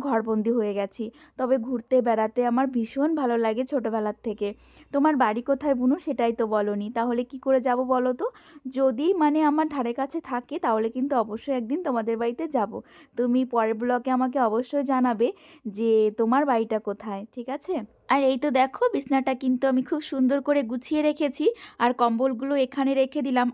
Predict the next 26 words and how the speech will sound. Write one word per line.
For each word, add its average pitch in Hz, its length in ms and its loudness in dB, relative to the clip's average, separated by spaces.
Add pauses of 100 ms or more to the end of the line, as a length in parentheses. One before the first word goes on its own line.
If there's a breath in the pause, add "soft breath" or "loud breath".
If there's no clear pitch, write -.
আমি 226 200 0
কিন্তু 262 200 2 (120)
কম্বলগুলো 240 500 2 (100)
খাটের 247 320 0
উপরেই 285 400 0
রেখে 277 280 -2
দিই, 254 100 0 (340 loud breath)
আমার 302 220 4
বা-, 262 220 4
অন্য 262 140 4 (140)
জায়গায় 285 360 2
কোথাও 294 220 0 (100)
রাখার 262 260 0 (100)
জায়গা 220 260 2 (100)
নেই, 202 100 -6 (340 loud breath)
তাই 302 200 6
আমি 311 180 0
খাটের 240 280 -2
উপরে, 277 220 -2 (260)
উপরেই 285 340 0
এরকম 262 320 2
করে 277 140 2 (100)
ভাঁজ 233 160 0 (120)
করে 233 160 2 (100)
রেখে 208 240 -6
দিই। 220 120 -6